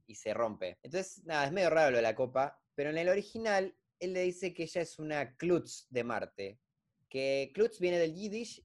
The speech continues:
y, bueno, pero se usa en, en Estados Unidos y significa alguien torpe.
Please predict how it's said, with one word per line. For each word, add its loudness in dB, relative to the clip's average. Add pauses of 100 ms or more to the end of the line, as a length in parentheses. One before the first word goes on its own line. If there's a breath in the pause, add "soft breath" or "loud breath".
y, -6
bueno, 0
pero -2
se -4
usa -2
en, -6
en -10
Estados -4
Unidos -4 (500)
y -12
significa 0
alguien 2
torpe. 0